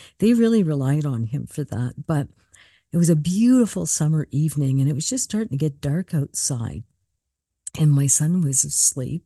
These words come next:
He was in his room. And the window was open, and here I was below the window, and I was outside watering the flowers against the house because we had had a really hot day that day.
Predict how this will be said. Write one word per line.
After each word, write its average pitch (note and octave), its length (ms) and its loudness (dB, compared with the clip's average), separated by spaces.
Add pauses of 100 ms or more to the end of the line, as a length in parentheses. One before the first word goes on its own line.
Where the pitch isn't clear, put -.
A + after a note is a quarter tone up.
(140)
He C3+ 160 0
was C3+ 180 -2
in D3 80 2
his E3+ 260 -2
room. C#3 380 -2 (460)
And D3 160 4
the D3 100 6
window D3+ 340 2
was G3 280 -2
open, E3 760 -4
and D3 180 0
here D#3+ 260 -2
I G#3+ 100 -2
was D3 420 -2
below C3+ 440 -2
the G3 120 0
window, C#3+ 600 0
and C#3 300 0 (300)
I C3+ 80 0
was C#3 240 2
outside D3+ 720 0
watering C#3+ 460 -2
the F#3+ 100 -4
flowers C#3+ 680 -4
against C3+ 580 0
the F#3 80 -2
house C#3+ 520 -2 (300)
because D#3+ 280 0
we F3+ 180 2
had G3 100 0
had E3 280 -2
a - 160 -8
really E3+ 400 0
hot D3 300 -2 (160)
day D3+ 240 2
that - 380 -8
day. - 380 -12